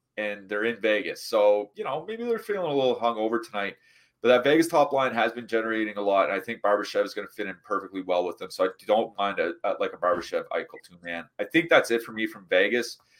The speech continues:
The Riley Smith, Carlson, Amadio line is interesting to me. Two out of the three guys are on the top power play unit, and they do have a lot, they do have really good offensive numbers this season together.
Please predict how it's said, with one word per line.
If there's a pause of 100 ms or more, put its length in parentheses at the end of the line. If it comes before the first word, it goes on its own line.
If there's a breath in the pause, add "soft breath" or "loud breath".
(440 soft breath)
The (320)
Riley
Smith,
Carlson, (440)
Amadio
line
is
interesting
to
me. (440)
Two
out
of
the
three
guys
are
on
the
top
power
play
unit,
and
they
do
have
a
lot, (400)
they
do
have
really
good
offensive
numbers
this
season
together.